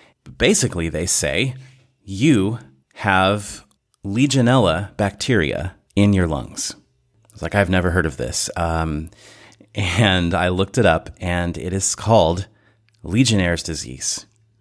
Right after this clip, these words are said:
And it is fatal for ten percent of people who contract the disease. And it is a, uh, it is a bacteria that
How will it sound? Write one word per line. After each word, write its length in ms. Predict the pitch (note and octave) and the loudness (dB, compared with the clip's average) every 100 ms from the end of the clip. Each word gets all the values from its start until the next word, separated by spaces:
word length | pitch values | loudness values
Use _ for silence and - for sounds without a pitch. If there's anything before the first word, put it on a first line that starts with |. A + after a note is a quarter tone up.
| _ - | _ -4
And 140 | G2 | 0
it 160 | G2 C#3+ | 2 2
is 680 | G#2+ F#2+ F#2+ F2+ - - - | 2 0 0 0 -2 -4 -8
fatal 640 | - - C3 B2+ D2+ - - _ _ | -14 0 4 6 4 0 -12 _ _
for 160 | - F2 | -8 -6
ten 260 | - C3 B2 | 0 2 2
percent 640 | A2+ G2 - F2+ - - - | 0 -4 -2 -2 -2 -10 -6
of 340 | E2 D#2+ D#2 | -4 -4 -6
people 500 | - G2+ G2 F#2 E2+ _ _ _ - | -2 2 2 0 -4 _ _ _ -8
who 280 | - E2+ | -2 -2
contract 720 | E2 - D#3 B2+ E2 B1 - - _ _ - | -2 2 2 2 -2 -4 -10 -18 _ _ -2
the 80 | G2 | 0
disease. 640 | F2 D#2+ D#2+ C2+ - - - _ _ _ _ - | 2 0 -4 -4 -4 -4 -8 _ _ _ _ -6
And 380 | G2 F#2+ G2 - | 0 2 2 0
it 160 | G2+ G#2+ | 0 2
is 220 | C3 C3 - | 4 2 0
a, 320 | G2 G2 G2 | -2 0 0
uh, 280 | F#2 F#2 F#2 | 0 -2 -2
it 140 | F#2+ | -4
is 160 | G2+ A#2 | -4 -2
a 200 | A2+ G#2 | 0 0
bacteria 1080 | F#2+ F#2 - - - D3+ E3 C#3+ C#3 C#3 C3+ - _ - _ - | 0 -2 -4 -10 -4 2 4 4 4 4 0 -8 _ -20 _ -16
that 760 | F#2+ G2+ G2+ G2 F#2+ - - | -6 -2 2 2 2 0 -6